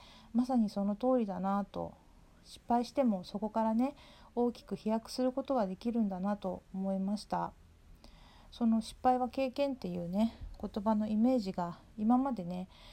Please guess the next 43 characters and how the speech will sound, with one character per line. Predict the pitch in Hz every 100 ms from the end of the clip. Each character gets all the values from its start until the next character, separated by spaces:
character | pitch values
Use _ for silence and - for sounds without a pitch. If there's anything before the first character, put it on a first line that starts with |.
| - -
あ | 208
ま | 220
り | 214
で | 233
き | 269
て | -
い | 196
な | 240
か | 277
っ | 233
た | -
け | 185 170
れ | 170
ど、 | 196 214 - -
ス | 254
ギ | 233
ち | -
ゃ | 175
ん |
の | 175
お |
話 | 175 208 208 -
を | 214
聞 | - 202
い |
て | -
ね、 | 196 254 254 - - -
本 | 233 220
当 | 233 220
に | 220
失 | 220 - -
敗 | 214
を | 208
糧 | 214 247
に | 233
し | 196 -
て | 185 170 -
素 | -
敵 | 202 202
に | 196 202
ね、 | 226 - - - -
進 | - 233
化 | 214